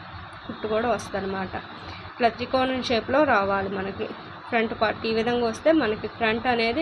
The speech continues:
రౌండ్గా బాగా నీట్‌గా కుదురుద్ది అనమాట. ఈ విధంగా అన్ని కట్ చేసేసుకున్నాక ఇదేం బ్యాక్ పార్ట్, ఫ్రంట్ పార్ట్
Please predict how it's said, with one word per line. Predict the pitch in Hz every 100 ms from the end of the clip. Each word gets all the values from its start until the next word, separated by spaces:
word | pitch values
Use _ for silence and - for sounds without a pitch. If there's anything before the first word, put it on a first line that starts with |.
| 269
రౌండ్గా | 214 220 220 247 208
బాగా | 202
నీట్‌గా | 202 202 226 220
కుదురుద్ది | 190 185 196 208
అనమాట. | 196 196 190 - - - - - - - - - - - - 254
ఈ |
విధంగా | 233 240 240
అన్ని | 233 240 - -
కట్ | 233 220
చేసేసుకున్నాక | 226 226 220 - 214 214 214 381 539 - - -
ఇదేం | 240 226 233
బ్యాక్ | 208 214 -
పార్ట్, | 220 214 349 -
ఫ్రంట్ | - 220 220 -
పార్ట్ | 220 214